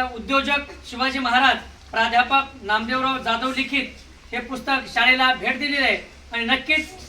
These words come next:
शिवाजी द मॅनेजमेंट गुरु म्हणजे उद्योजकांसाठी शिवाजी महाराज कशा पद्धतीने गुरु आहेत, हे या पुस्तकाच्या माध्यमातून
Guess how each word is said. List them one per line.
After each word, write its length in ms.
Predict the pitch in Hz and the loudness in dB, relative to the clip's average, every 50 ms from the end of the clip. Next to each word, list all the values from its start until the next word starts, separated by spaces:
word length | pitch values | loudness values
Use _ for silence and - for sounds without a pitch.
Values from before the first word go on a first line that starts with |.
| - - - - - - | -18 -20 -20 -18 -12 -4
शिवाजी 300 | 247 254 262 254 262 277 | -2 -2 0 0 -2 -4
द 80 | 285 | -2
मॅनेजमेंट 600 | 285 285 262 247 247 254 277 269 262 277 277 262 | -2 -2 0 0 0 0 0 0 0 -2 -2 -2
गुरु 200 | 254 269 285 285 247 | -2 -4 -4 -4 -4
म्हणजे 460 | 226 233 - - - - 208 220 262 | -4 -8 -12 -18 -18 -12 -8 -4 -4
उद्योजकांसाठी 840 | 262 240 226 226 262 262 262 262 269 302 269 - 269 269 269 285 254 | -4 -4 -4 -4 -2 -2 -2 -2 -2 -4 -2 -2 -2 -2 -2 -2 -6
शिवाजी 280 | - 262 254 254 269 | -4 -4 -4 -2 -2
महाराज 360 | 262 254 254 262 277 277 - | 0 2 2 2 2 0 -4
कशा 220 | - 254 254 285 285 | -6 -6 -4 -4 -4
पद्धतीने 480 | - 285 262 254 269 - 277 269 277 | -4 -6 -6 -6 -6 -6 -4 -6 -6
गुरु 240 | - - 262 294 330 | -6 -6 -4 0 4
आहेत, 300 | 320 311 262 254 226 220 - - - - - - - | 4 4 4 4 2 -2 -4 -12 -20 -20 -20 -12 -4
हे 80 | 254 269 | -2 -2
या 60 | 269 | -2
पुस्तकाच्या 520 | 262 269 254 233 285 262 269 262 - 262 | -2 -2 -8 -8 -6 -6 -4 -4 -4 -4
माध्यमातून 680 | 247 240 240 226 254 262 262 262 - 277 285 285 285 | -2 -2 -4 -4 -2 -4 -2 -4 -4 -4 -6 -6 -8